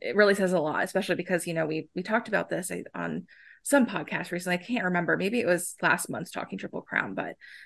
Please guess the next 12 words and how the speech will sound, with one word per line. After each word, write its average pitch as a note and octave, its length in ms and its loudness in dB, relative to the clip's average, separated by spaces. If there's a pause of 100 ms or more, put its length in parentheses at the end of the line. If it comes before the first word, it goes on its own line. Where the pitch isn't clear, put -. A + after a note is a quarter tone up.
(140)
uh, D3+ 220 -4
we F#3 80 -4
talked G3+ 200 0
about G3 180 -2
him F#3+ 180 -2
being F3+ 220 0
the F3+ 80 -6
fourth F3+ 340 0
guy F3+ 480 -4 (180)
in F#3+ 140 -2
Next C#4+ 260 -2
Dream, G3+ 300 -4